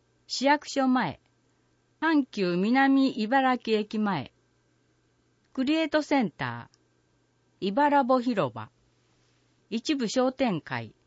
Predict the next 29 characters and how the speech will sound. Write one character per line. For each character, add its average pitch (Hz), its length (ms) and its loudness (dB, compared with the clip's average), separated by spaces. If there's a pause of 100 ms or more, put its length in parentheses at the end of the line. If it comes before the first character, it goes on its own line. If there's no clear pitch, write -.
(440)
飲 269 160 2
食 285 300 -4
店 139 240 -2
等。 170 400 -6 (2250)
ク 262 80 -4
リ 311 100 0
ス - 140 -6
マ 302 120 4
ス 285 140 -4
ハ 277 160 2
ン 269 100 2
ド 262 80 0
ベ 262 160 4
ル 254 80 -2
コ 262 180 -4
ン 196 80 -2
サ 131 160 -6
ー 113 180 -8
ト。 101 120 -18 (840)
時、 202 420 -6 (400)
十 247 280 0
二 302 160 4
月 294 300 2
十 269 260 0
七 262 280 4
日 254 300 0
木 190 300 -4
曜 214 280 2
日、 131 240 -10